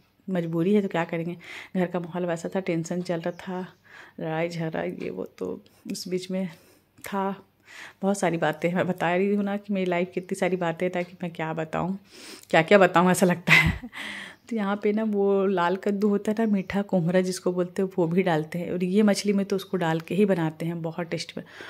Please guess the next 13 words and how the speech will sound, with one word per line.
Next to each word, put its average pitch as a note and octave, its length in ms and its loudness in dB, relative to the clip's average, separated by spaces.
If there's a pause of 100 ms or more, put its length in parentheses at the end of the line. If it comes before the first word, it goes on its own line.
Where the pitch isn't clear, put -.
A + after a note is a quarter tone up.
(180)
और - 200 -2
ऊपर F3+ 240 0
से A3+ 200 2
कटी F3 340 0
हुई D#3+ 220 0
प्याज। D#3+ 280 -2
बाकी E3 280 -4
सब A3 240 0
मसाला G#3+ 380 2
आप F3 120 -2
डालना, E3+ 440 0 (280)
हल्दी, F3 400 -2
मिर्ची, F3+ 420 -4